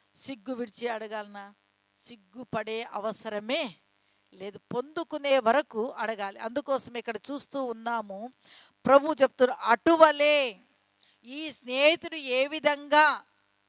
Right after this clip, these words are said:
అడిగినాడో నీవు, నేను, మనము కూడా అడగాలని" ప్రభు చెప్తున్నారు. "అటువలే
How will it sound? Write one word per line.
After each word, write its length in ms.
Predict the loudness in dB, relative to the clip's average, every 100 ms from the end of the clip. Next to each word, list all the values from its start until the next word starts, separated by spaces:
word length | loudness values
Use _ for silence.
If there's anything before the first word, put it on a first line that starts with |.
| _ _ _ _ _
అడిగినాడో 880 | -8 -6 -6 0 2 2 -2 -10 -12 -18 _ _ _ -12
నీవు, 480 | -4 -4 -4 -8
నేను, 420 | -6 -2 -2 -2 -4
మనము 360 | -2 -2 -2
కూడా 540 | -4 -2 -2 -2 -6 -10 -8
అడగాలని" 560 | -6 -2 -2 -2 -8
ప్రభు 320 | -10 -10 -10
చెప్తున్నారు. 440 | -8 -8 -6 -10 -8
"అటువలే 800 | -10 -6 2 4 4 -2 -6 -10